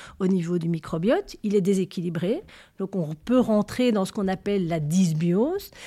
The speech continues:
Et si on est en dysbiose, eh bien, on peut avoir des bactéries qui sont pas trop, trop bonnes pour notre santé, qui vont produire des malé-, des molécules qui vont aller exciter notre système immunitaire. C'est ce qu'on appelle le L P S ou lipopolysaccharide. Donc, notre système immunitaire va se mettre en branle.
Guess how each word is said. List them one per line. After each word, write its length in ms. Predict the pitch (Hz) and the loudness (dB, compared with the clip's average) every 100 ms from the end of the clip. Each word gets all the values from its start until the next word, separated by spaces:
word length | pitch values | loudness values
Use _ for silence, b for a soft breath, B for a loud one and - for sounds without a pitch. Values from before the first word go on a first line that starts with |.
| B B | B B
Et 80 | 202 | -2
si 180 | - 269 | 2 4
on 160 | 262 | 6
est 40 | 226 | 6
en 100 | 196 | 4
dysbiose, 640 | 180 170 151 180 254 339 - | 2 -2 -2 0 2 0 -2
eh 60 | |
bien, 220 | 196 214 | 0 0
on 40 | 202 | -2
peut 180 | - 233 | 2 2
avoir 200 | 220 196 | 4 2
des 80 | |
bactéries 580 | 185 226 - 233 214 240 | 4 2 2 0 2 0
qui 100 | 233 | -2
sont 160 | - 175 | -6 0
pas 100 | 302 | 0
trop, 180 | - 269 | 0 -4
trop 160 | - | 0
bonnes 220 | 202 214 | 2 2
pour 160 | 208 196 | 0 -2
notre 200 | 180 185 | -2 -4
santé, 560 | - 151 - 202 311 392 B B B | -8 -10 -2 0 0 -6 B B B
qui 100 | 208 | 0
vont 180 | 196 262 | 2 2
produire 380 | - 214 226 247 | 2 2 4 4
des 120 | 214 | 4
malé-, 260 | 190 175 - | 4 0 -2
des 100 | 185 | 0
molécules 540 | 196 180 170 - 330 349 | 2 2 -2 2 2 4
qui 140 | 247 | 2
vont 120 | 202 | 4
aller 220 | 196 196 220 | 4 4 4
exciter 540 | 285 - 277 - 269 | 2 0 -2 0 2
notre 260 | 226 208 202 | 2 0 -4
système 400 | - - 208 190 | -4 -4 0 2
immunitaire. 600 | 185 175 170 - 262 370 | 2 0 -2 -4 -6 -6
C'est 160 | - 190 | -8 -10
ce 340 | - 185 - | -8 -10 -10
qu'on 200 | - 185 | -6 -6
appelle 340 | 170 214 214 | -4 -4 -2
le 120 | 180 - - | -2 -4 -4
L 160 | 202 | -4
P 160 | - 180 | 0 0
S 380 | 214 269 - - | 0 -2 -8 -8
ou 120 | 175 | 0
lipopolysaccharide. 1300 | 190 190 - 247 240 202 196 208 170 170 160 214 349 - B B B - | 2 2 4 4 4 2 -2 -2 -6 -4 -4 -2 -4 -8 B B B -2
Donc, 160 | 208 | 6
notre 240 | 226 233 240 | 6 6 2
système 380 | 233 226 254 | 2 4 6
immunitaire 400 | 240 226 226 233 | 8 6 6 4
va 160 | 220 214 | 6 4
se 140 | - | 4
mettre 260 | 208 196 - | 0 0 0
en 80 | 170 | 0
branle. 380 | 156 226 349 | 2 2 2